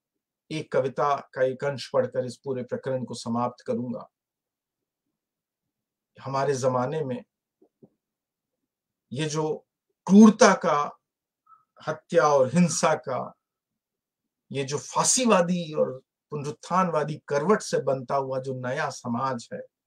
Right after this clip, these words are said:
उसका वो समाज एक मसीहा पैदा कर लेता है। अशोक जी की एक बहुत ही महत्वपूर्ण कविता है,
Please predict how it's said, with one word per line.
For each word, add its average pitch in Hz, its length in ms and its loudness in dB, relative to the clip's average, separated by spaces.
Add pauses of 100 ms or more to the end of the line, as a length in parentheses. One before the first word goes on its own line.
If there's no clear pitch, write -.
(1160)
उसका 139 500 -2 (640)
वो 139 60 -6
समाज 143 600 0 (380)
एक 139 160 -8
मसीहा 151 640 0 (1900)
पैदा 127 280 2
कर 123 180 -2
लेता 113 280 -6
है। - 160 -10 (2000)
अशोक 170 360 4
जी 165 140 -2
की 170 460 -12 (180)
एक 139 220 -10 (140)
बहुत 131 500 2
ही 226 80 4
महत्वपूर्ण 196 600 4
कविता 139 440 0
है, 107 220 -6